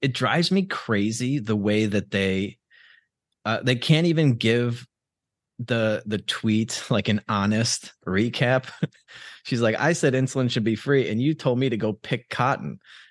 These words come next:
It's like, that's not what they said. It's like, yes, the words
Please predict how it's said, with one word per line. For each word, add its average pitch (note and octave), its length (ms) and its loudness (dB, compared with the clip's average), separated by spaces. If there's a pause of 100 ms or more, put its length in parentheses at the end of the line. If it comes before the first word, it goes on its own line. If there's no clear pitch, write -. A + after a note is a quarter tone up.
It's - 180 -6
like, A2 240 0 (200)
that's A2+ 200 -4
not B2+ 380 2 (200)
what B2 200 0
they F#2+ 140 -2
said. G#2 480 -2 (640)
It's A2 160 -6
like, A2+ 180 0
yes, G#2 380 0
the G2+ 120 -2
words A#2 520 2